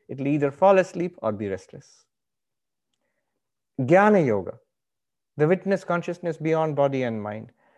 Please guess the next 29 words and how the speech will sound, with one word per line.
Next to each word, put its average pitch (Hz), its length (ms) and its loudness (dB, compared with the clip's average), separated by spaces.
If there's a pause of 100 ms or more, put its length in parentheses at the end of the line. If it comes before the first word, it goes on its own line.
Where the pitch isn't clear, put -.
(400)
Uh, - 60 -8 (180)
either 180 640 8 (100)
if 156 80 -2
the 156 60 0
mind 160 240 2
is 170 80 -6
not 190 220 -2
purified, 180 440 2
what 160 140 -2
will 165 80 -4
happen 160 300 -6
is 135 200 -10
either 160 320 0
one 147 180 -2
will 147 140 -4
not 151 240 -6
get 131 200 -2
it 143 140 -4
at 95 120 -12
all. 110 180 -12
What's 190 300 -14
being 143 240 -10
talked - 260 -10
about? - 300 -18
I 143 80 -8
don't 151 160 -6
get 113 160 -10
it. - 140 -18 (1080)
Or 202 400 6